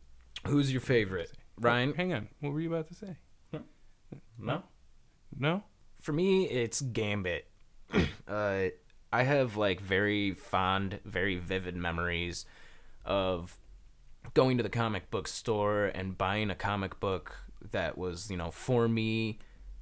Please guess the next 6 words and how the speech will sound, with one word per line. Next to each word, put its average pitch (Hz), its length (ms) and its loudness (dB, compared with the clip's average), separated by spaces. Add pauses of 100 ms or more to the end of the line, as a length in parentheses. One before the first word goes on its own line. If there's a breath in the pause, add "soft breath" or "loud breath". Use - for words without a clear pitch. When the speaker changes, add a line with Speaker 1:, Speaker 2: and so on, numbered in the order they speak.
(220)
Speaker 1:
for 123 120 -2
the 98 100 0
first 101 360 -2
time, 101 540 -2 (380)
and, 87 420 -2
uh, 85 300 -2